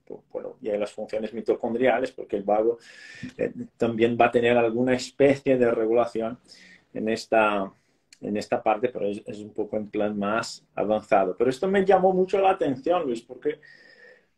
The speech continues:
porque nosotros siempre trabajábamos con la idea de que si el recorrido es este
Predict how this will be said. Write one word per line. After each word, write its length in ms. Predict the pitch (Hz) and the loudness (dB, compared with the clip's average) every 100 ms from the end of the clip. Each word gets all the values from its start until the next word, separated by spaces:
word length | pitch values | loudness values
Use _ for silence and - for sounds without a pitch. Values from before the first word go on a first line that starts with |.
| _ _ _ _ _ _ _ _ _ | _ _ _ _ _ _ _ _ _
porque 220 | 156 185 | -2 2
nosotros 340 | 202 226 226 214 | 4 4 2 2
siempre 300 | 226 214 208 | 0 0 2
trabajábamos 880 | 202 190 175 185 190 180 170 180 - | 4 4 4 2 2 0 -4 -8 -8
con 180 | 165 147 | -8 -6
la 120 | 143 | -6
idea 380 | 139 143 160 160 | -4 -4 -2 -2
de 220 | 156 156 | -4 -6
que 540 | 156 147 151 147 156 _ _ _ | -4 -2 -2 -4 -6 _ _ _
si 200 | - 139 | -12 -8
el 160 | 131 | -6
recorrido 600 | 123 139 - 127 131 135 | -6 -8 -2 -2 -2 -4
es 160 | 143 143 | -4 -2
este 400 | 170 180 240 240 | -2 -2 -8 -12